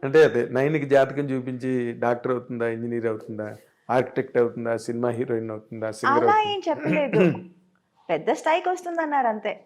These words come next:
Speaker 1: అంతేనా?
Speaker 2: అంతే.
Speaker 1: Hmm. Let's see, ఏ
Speaker 2: ఆహా, not like specific గా ఈ రూట్ ఇది అది అలా ఏం చెప్పలేదు.
Speaker 1: ఆ, చూపించావా? ఓకే.
Speaker 2: చిన్నప్పుడే చేస్తారు కదా అది.
Speaker 1: చిన్నప్పుడు వెంటనే
Speaker 2: ఆ,
Speaker 1: జాతకం
Speaker 2: అది
Speaker 1: వేస్తారు. Yes, exactly.
Speaker 2: పుట్టినప్పుడే చేస్తారు కదా.
Speaker 1: వేస్తారు, అవును, అవును, హండ్రెడ్ పర్సెంట్. ఆ,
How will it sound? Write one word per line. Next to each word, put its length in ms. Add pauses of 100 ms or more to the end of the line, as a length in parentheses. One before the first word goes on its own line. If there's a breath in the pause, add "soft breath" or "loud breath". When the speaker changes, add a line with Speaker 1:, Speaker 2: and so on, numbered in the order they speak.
Speaker 1:
అంతేనా? 360
Speaker 2:
అంతే. 360 (180)
Speaker 1:
Hmm. 140
Let's 360
see, 200
ఏ 420 (180)
Speaker 2:
ఆహా, 500
not 480
like 140
specific 720
గా 260 (320 loud breath)
ఈ 120
రూట్ 480
ఇది 300
అది 160
అలా 260
ఏం 240
చెప్పలేదు. 600
Speaker 1:
ఆ, 100 (120)
చూపించావా? 680 (280)
ఓకే. 240 (140)
Speaker 2:
చిన్నప్పుడే 500
చేస్తారు 360
కదా 160
అది. 100
Speaker 1:
చిన్నప్పుడు 320
వెంటనే 300
Speaker 2:
ఆ, 60
Speaker 1:
జాతకం 220
Speaker 2:
అది 60
Speaker 1:
వేస్తారు. 420
Yes, 160
exactly. 320
Speaker 2:
పుట్టినప్పుడే 560
చేస్తారు 300
కదా. 100
Speaker 1:
వేస్తారు, 380
అవును, 160 (260)
అవును, 200 (240)
హండ్రెడ్ 380
పర్సెంట్. 380 (580 loud breath)
ఆ, 60